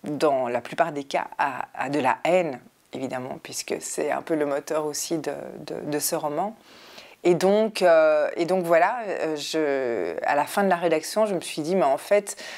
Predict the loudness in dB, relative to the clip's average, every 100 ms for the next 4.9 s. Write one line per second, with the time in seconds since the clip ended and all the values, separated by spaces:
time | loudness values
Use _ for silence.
0 | -2 2 4 4 4 2 0 2 4 4
1 | 4 4 4 4 -2 -2 0 -2 0 -2
2 | 2 2 2 0 -2 -2 -2 -2 -2 -2
3 | -4 -2 -2 -2 -6 -6 -2 -2 0 -2
4 | -2 -4 -8 -2 0 2 4 4 2